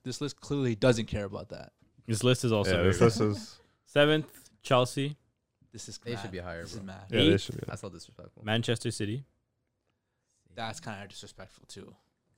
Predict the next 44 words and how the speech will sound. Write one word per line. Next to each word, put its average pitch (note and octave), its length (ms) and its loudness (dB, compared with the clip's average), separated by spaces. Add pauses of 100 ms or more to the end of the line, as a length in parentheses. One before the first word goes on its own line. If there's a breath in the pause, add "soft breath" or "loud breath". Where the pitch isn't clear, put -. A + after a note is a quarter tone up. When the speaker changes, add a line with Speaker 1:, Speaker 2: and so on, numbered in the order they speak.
(100)
Speaker 4:
Is D3 200 -12
it? G3 220 -4 (220)
But A#2 120 -16
to C#3+ 100 -6
who E3 180 -10
though? G2 260 -12 (880)
Speaker 1:
What D#3+ 100 -14
did, F3 220 -10
what G#3+ 100 -2
did C#4+ 160 0
<laughs> - 0 -
P B3+ 200 8
S - 120 8
G - 180 6
and G#3+ 100 6
Atletico D#3 600 0
do? A#2+ 300 -2 (140)
Speaker 3:
No, C3+ 160 8
I A#2+ 100 12
think G3 220 8
P F#3+ 100 10
S D3+ 60 10
G's C3 180 2
higher G#2 220 8
than G2 160 4
Man F#2 180 2
City. G2+ 300 -2 (1080)
Speaker 1:
How? - 420 8
Speaker 3:
Man, - 20 10 (180)
Man, F3 140 8
Speaker 4:
Why? C3+ 100 8
Speaker 3:
Man D#3+ 100 8
City G#3 180 6
didn't E3 200 6
really C3 180 10
do A2 540 6 (460)
much G#2 460 2
Speaker 1:
Man F3+ 120 0
City A#3+ 220 -6
went A2 80 2
Speaker 3:
besides A2+ 180 6
Speaker 1:
to G#2 60 0
Speaker 3:
win A2+ 120 6
Speaker 1:
finals. G#2+ 300 4